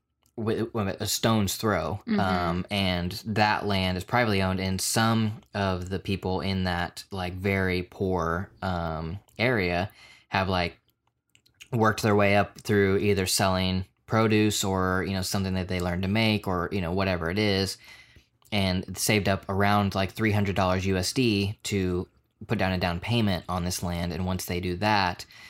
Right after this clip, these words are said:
Speaker 1: um, then they can start building on the land with an agreement that they pay, you know, thirty dollars a month or whatever it is. I don't know exactly the price,
Speaker 2: Mm-hmm.
Speaker 1: but, um, essentially they put their down payment on their mortgage,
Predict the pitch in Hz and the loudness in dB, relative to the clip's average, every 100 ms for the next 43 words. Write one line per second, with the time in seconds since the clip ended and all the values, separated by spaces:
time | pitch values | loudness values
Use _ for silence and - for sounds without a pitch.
0 | - - 92 90 87 87 87 90 - _ | -10 -2 0 2 0 0 -2 -6 -10 _
1 | - 104 101 95 92 90 - - - 104 | -2 2 2 2 0 -4 -10 -8 -2 0
2 | 98 - 92 82 104 107 95 90 87 87 | 0 0 0 2 2 4 2 0 0 -2
3 | 87 87 87 98 92 92 87 92 90 82 | -2 -2 -2 -2 -2 -2 -4 -4 -4 -4
4 | 87 85 85 - 95 87 87 95 _ _ | -6 -6 -8 -4 -2 -2 -4 -8 _ _
5 | _ 98 90 90 101 92 87 87 92 87 | _ -8 -6 0 0 2 2 0 0 -2
6 | 82 87 90 87 87 87 87 92 78 71 | -2 -2 -2 -2 -2 -2 -2 -2 -2 -4
7 | 87 92 82 - 87 - 87 233 - 208 | -6 -4 -6 -6 -8 -8 -4 0 2 2
8 | 196 190 92 80 - - - - 95 87 | 0 0 0 -2 -4 -20 -16 -6 -4 -2
9 | 82 82 95 - _ _ _ - 110 120 | -2 -4 -6 -12 _ _ _ -6 0 0
10 | 107 107 98 92 95 110 104 98 98 90 | 0 0 0 0 0 0 2 2 2 2
11 | 101 101 98 101 95 92 90 92 101 98 | 0 2 0 0 2 0 0 -2 -2 0
12 | 101 82 82 82 - | 2 0 -2 -2 -6